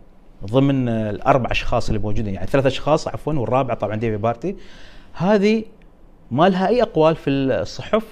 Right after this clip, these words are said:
وماتت بسقطة قلبية بعد وفاة ديفيا بهارتي بشهر في قريتها، ماتت بسقطة قلبية.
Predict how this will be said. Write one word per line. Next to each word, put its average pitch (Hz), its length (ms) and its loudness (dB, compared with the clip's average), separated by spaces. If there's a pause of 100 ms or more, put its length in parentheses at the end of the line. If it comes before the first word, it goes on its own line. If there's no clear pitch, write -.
(380)
وماتت 156 840 2
بسقطة 117 580 -2
قلبية 185 680 0 (480)
بعد 135 300 2
وفاة 131 400 2 (100)
ديفيا 117 200 0
بهارتي 117 340 -4
بشهر - 400 -8 (520)
في 113 100 -4
قريتها، 98 560 -4 (600)
ماتت 117 600 -4 (200)
بسقطة - 320 -6
قلبية. - 500 -12